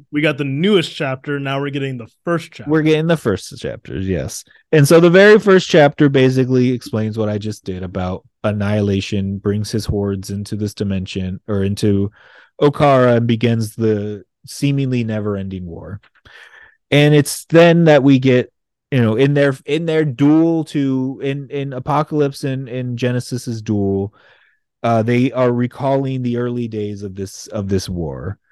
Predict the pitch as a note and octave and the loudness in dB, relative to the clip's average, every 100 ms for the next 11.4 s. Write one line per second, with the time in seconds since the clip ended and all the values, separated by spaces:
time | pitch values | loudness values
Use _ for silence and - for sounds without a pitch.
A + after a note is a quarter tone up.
0 | _ - A2+ G#2 A2 A2+ A2 G#2+ G#2 G#2+ | _ -2 0 2 2 4 4 6 4 2
1 | - _ _ _ _ _ - - A#2 A#2+ | -4 _ _ _ _ _ -18 -6 0 2
2 | A2 A2 G#2+ F#2 - _ _ - G#2+ _ | 2 0 -2 -8 -20 _ _ -18 -18 _
3 | D3 D3 D3 C#3 C3 - B2+ A2+ B2 A#2 | 0 2 4 2 0 -2 -4 -2 -2 0
4 | A2+ A2 G#2+ - - _ _ _ _ B2 | 0 -2 -6 -14 -20 _ _ _ _ -2
5 | A#2+ A#2 A2+ A2 - _ _ _ - B2 | 0 0 -2 -6 -14 _ _ _ -12 0
6 | C#3 C3 D3+ G3+ G#3 F#3 D#3+ D3 C#3 C3+ | 2 4 2 2 2 0 -2 -4 -6 -4
7 | C3 B2+ A#2+ A#2 A#2+ - - B2 A#2 A#2 | -4 -4 -6 -6 -8 -10 -20 -18 -16 -6
8 | B2 B2 A#2 B2 A#2 A2 G2+ F#2+ - B1 | -4 -4 -4 -6 -4 -4 -6 -8 -12 -20
9 | A1+ B1+ A1+ - _ A#2 A#2+ C#3 G3+ A#3+ | -20 -20 -20 -20 _ 2 4 6 6 6
10 | G3+ F#3 E3+ D#3 C#3+ B2 A2 G#2+ F3 D3+ | 4 4 4 4 4 4 2 2 -2 -2
11 | F2+ F2+ C3 | -4 -6 -8